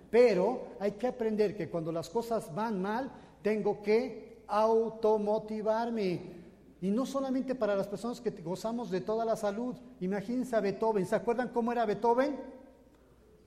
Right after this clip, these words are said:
Era sordo, casi ciego, y creó nueva her-, nueve hermosas sinfonías.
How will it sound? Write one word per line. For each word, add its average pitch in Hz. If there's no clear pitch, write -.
Era 226
sordo, 208
casi 226
ciego, 220
y 196
creó 196
nueva 226
her-, 175
nueve 226
hermosas 214
sinfonías. 202